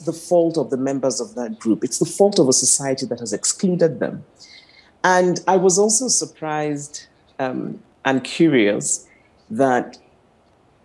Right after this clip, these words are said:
it seemed to me that there was a kind of, you know, Brazilians would say, "Oh, we're all, you know, we're all the same, we're all mixed up." But I also noticed that the, the beauty standards in Brazil were not at all even remotely African or Black.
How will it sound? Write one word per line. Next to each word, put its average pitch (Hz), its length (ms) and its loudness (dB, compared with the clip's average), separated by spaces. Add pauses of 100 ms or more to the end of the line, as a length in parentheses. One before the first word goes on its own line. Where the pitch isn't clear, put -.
(220)
it - 140 0
seemed 214 260 2
to 196 80 2
me 170 100 2
that 160 120 4
there 147 80 2
was 127 100 0
a 135 40 -2
kind 170 260 -2
of, 127 100 0 (420)
you 156 80 -4
know, 151 120 4
Brazilians 170 640 0
would 131 120 -6
say, 143 440 -2
"Oh, 180 300 2
we're 147 220 0
all, 160 380 -2
you 147 100 -14
know, 120 180 -6
we're 123 260 0
all 147 420 2 (320)
the 131 80 0
same, 151 360 2
we're 131 180 4
all 151 120 2
mixed - 540 -4
up." 127 340 -4 (240)
But - 100 2
I 170 100 4
also 220 300 0
noticed 165 400 -4
that 135 180 -2
the, 135 80 0
the 135 200 -6
beauty 180 460 -2
standards 123 640 0
in 107 120 -4
Brazil 107 540 2
were 113 180 0
not 123 500 -2
at - 240 -6
all 113 420 2 (380)
even 131 240 2
remotely 113 680 2 (240)
African 107 480 -4
or 87 100 -2
Black. - 480 -4